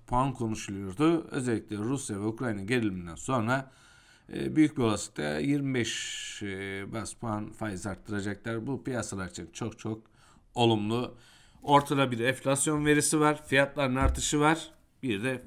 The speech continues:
faiz gerçekleri var. İnsanlar paralarını faize yatırmaktan ziyade, dolara dönmekten ziyade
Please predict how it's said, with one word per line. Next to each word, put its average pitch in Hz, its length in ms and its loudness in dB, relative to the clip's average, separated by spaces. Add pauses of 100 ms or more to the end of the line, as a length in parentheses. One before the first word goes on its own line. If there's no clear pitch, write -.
faiz 110 380 0
gerçekleri 95 640 -4
var. 117 240 -4 (300)
İnsanlar 135 640 2 (1200)
paralarını 104 440 4
faize 107 360 2
yatırmaktan 107 760 -2
ziyade, 90 520 2
dolara 101 340 2
dönmekten 90 580 -2
ziyade 123 680 0